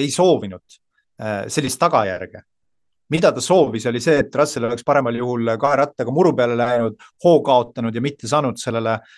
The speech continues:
sellele pikale tagasirgele, mis siis sirge küll ei ole, koosneb painetest, aga hirmus pikk ta on ja D R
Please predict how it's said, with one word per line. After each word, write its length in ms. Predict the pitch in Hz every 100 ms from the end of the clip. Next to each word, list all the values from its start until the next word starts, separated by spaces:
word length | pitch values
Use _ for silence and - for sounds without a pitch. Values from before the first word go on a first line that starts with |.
| _
sellele 300 | - 117 117
pikale 480 | 117 185 170 135 127
tagasirgele, 840 | 131 185 147 175 180 131 117 104 104 131
mis 160 | -
siis 140 | 127 -
sirge 240 | 160 131
küll 160 | 117 139
ei 80 | 143
ole, 160 | 170 123
koosneb 260 | 131 127 110
painetest, 600 | 180 165 170 120 - 131
aga 180 | 113 123
hirmus 340 | 165 - 131 -
pikk 160 | 156 -
ta 160 | 147
on 160 | 156 127
ja 20 |
D 140 | 113
R 80 | 139